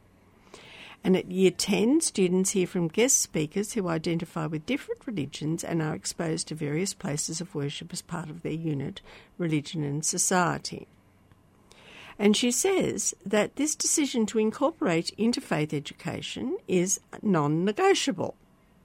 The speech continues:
It comes down to that fundamental principle of human dignity and that every single person finds connection with God and the sacred through different pathways, she says.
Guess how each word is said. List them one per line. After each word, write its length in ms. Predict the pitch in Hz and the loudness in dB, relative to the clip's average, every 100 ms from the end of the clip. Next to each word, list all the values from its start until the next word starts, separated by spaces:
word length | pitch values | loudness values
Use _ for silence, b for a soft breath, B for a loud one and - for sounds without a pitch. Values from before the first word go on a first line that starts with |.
| _ _ _ B B B B - | _ _ _ B B B B -8
It 100 | 190 | -4
comes 360 | 220 233 277 | 4 6 6
down 260 | - 185 170 | 6 4 4
to 80 | 190 | 0
that 180 | - - | -6 -4
fundamental 600 | - 247 392 403 294 262 | -2 2 2 2 0 -2
principle 520 | - 180 - 190 160 | 0 0 0 -4 -6
of 100 | 156 | -4
human 400 | - 214 311 349 | 2 4 4 2
dignity 640 | 156 156 151 - 151 156 - | 0 -4 -6 -6 -4 -4 -4
and 160 | 165 | -4
that 140 | 151 156 | -2 -2
every 260 | 202 381 | -2 -2
single 320 | 330 - 165 156 | -2 -2 -2 -4
person 480 | - 156 151 156 | -2 -2 -2 -4
finds 360 | 147 156 143 147 | -4 -4 -2 -4
connection 500 | - 147 147 - 185 | -6 -6 -6 -6 -2
with 220 | 190 196 | -2 -4
God 340 | 143 127 147 - B B - | -6 -4 -6 -10 B B -6
and 180 | 180 180 | 0 0
the 60 | |
sacred 540 | 196 - 131 - 151 - | 0 -2 -4 -8 -12 -12
through 300 | - 165 151 | -6 -4 -4
different 500 | 151 147 - 156 - | -4 -6 -6 -8 -8
pathways, 580 | 165 143 - 143 131 | -8 -8 -8 -10 -10
she 220 | - - 156 | -10 -10 -10
says. 500 | - 50 - - | -8 -8 -10 -12